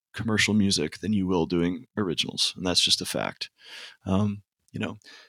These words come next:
uh, there are bands that I know of around this area where the players are making on their ten ninety-nines fifty to sixty grand a year. And so the idea that, 'cause we always think that a cover band must be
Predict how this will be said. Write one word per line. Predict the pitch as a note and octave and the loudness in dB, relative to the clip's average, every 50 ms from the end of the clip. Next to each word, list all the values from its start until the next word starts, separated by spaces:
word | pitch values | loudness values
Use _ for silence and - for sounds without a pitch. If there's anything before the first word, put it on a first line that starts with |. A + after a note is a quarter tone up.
| _ _ - | _ _ -10
uh, | - F#2 G2 G2+ G#2 | -6 -6 -6 -6 -4
there | G2+ A2+ A#2 G#2+ | -2 0 2 4
are | G2+ A#2 A2+ A2 A2 A2 - | 4 4 4 2 0 -2 -6
bands | - G2+ G2+ B2 C#3 D3+ D3+ D3 C#3 C3+ C#3 C3+ B2+ - | -8 2 6 6 6 8 6 4 4 2 2 2 0 2
that | - A2+ A2 - F2+ | 2 0 2 2 4
I | A2+ A2+ A2 A2 | 4 4 4 4
know | A2+ A2+ B2 C#3+ A#2+ G2 | 4 4 4 4 6 6
of | A2 A2+ A2+ G#2 G#2 - | 4 4 2 0 -2 -2
around | F#2 A2 A2 A2 A2 | 0 2 4 4 4
this | A2 G#2 - - - | 4 4 4 2 4
area | B2 B2 A#2+ A#2 A2 G#2 G#2 G#2 G#2 F2+ | 4 6 6 8 8 8 8 8 6 4
where | F#2+ A2 G#2+ G2+ F#2+ F#2+ G2 G#2+ - _ | 4 2 4 4 4 2 2 -2 -4 _
the | - G#2 | -6 0
players | - - A2 A2 A2+ A2 A2 - | 2 4 6 6 6 6 6 4
are | A2 G2+ | 4 4
making | G#2 G#2+ A2 G#2+ - A2 G#2 G#2 G#2 G#2 A2 - - - - - _ - | 4 4 2 2 2 0 2 2 2 0 0 -2 -8 -14 -20 -18 _ 0
on | G#2 G#2+ | 4 4
their | G#2+ G2+ | 4 4
ten | - - A2 G#2 | 4 4 6 6
ninety-nines | G#2 G#2 G#2+ G#2+ G#2+ G#2+ G#2 G#2 G#2 G#2 G#2+ G#2 - | 6 6 6 6 6 6 6 6 6 6 4 4 4
fifty | - A2 G2+ - G2+ G2+ | 6 4 4 4 2 2
to | G#2 | 4
sixty | - - - - - G2 | 2 2 2 0 -2 -2
grand | F2+ G2 D#2+ D2+ D2+ - | -2 -2 -4 -4 -4 -4
a | - | -6
year. | G1+ G1+ - B2+ _ _ _ _ _ _ _ _ _ _ _ _ _ _ _ _ _ _ _ _ _ _ - | -8 -10 -10 -14 _ _ _ _ _ _ _ _ _ _ _ _ _ _ _ _ _ _ _ _ _ _ -10
And | A2 G2+ | -4 -2
so | - - A2 G#2+ G2+ G2 F#2 E2 | 2 4 4 6 6 4 4 2
the | - G#2+ | 2 2
idea | A2+ A2+ G#2+ B2 B2 A2 | 4 4 6 6 6 6
that, | A2 F#2+ D#2+ - _ _ _ _ _ _ _ - | 6 2 0 -2 _ _ _ _ _ _ _ 0
'cause | A2+ G#2 F#2 | 0 2 4
we | B2 C#3+ | 6 8
always | E3 D#3+ C3 - | 8 8 6 4
think | C#3+ A#2+ - | 0 -4 -4
that | A2+ G#2 | -4 -6
a | G2+ | -4
cover | - - G#3+ G3+ F3+ | -6 -6 -4 -2 -2
band | A#2 A2 G#2+ G#2+ G#2+ G#2+ A2 G#2 - - | -2 -2 -4 -4 -4 -4 -6 -6 -8 -8
must | A2 G#2+ G#2+ B2+ D#3 - - - | -6 -2 0 0 0 0 -2 -2
be | - F#2 F#2 F#2 F#2+ A2+ | -2 -2 0 0 -2 -4